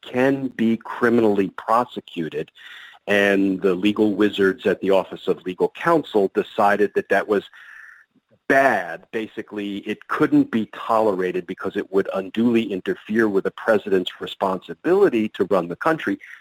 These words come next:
Therefore, any criminal prosecution would have to await him leaving office. So even implicit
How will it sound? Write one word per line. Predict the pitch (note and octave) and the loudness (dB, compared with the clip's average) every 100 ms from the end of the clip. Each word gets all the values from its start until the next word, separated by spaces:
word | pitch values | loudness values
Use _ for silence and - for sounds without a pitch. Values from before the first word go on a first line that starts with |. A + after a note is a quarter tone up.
| - E2+ E2+ | -20 -14 0
Therefore, | C#3 F3 - F#2 D#2 - _ | 2 2 -4 -8 -8 -14 _
any | A2+ A#2 | -4 -2
criminal | A2+ - G#2+ G#2 | -2 -4 -2 -4
prosecution | - G#2 F#2 - - G2+ - F#2+ | -2 -4 -4 -8 -14 -12 -8 -4
would | F2+ - | -4 -2
have | F#2+ - | -4 -2
to | F2 - | -10 -8
await | E2 E2 A2 C#3 - _ - | -4 2 2 2 -10 _ -20
him | - G#2 G#2 G2+ _ | -2 0 0 -6 _
leaving | F#2+ G2+ F#2 E2+ - | -4 -2 -2 -6 0
office. | A#2+ B2 E2+ | 0 0 -8
So | - A2 | -4 2
even | F3 F#3+ - _ _ _ | 4 2 -2 _ _ _
implicit | C#3+ C#3+ - A2+ A2+ E3 | 0 0 -2 -2 0 -2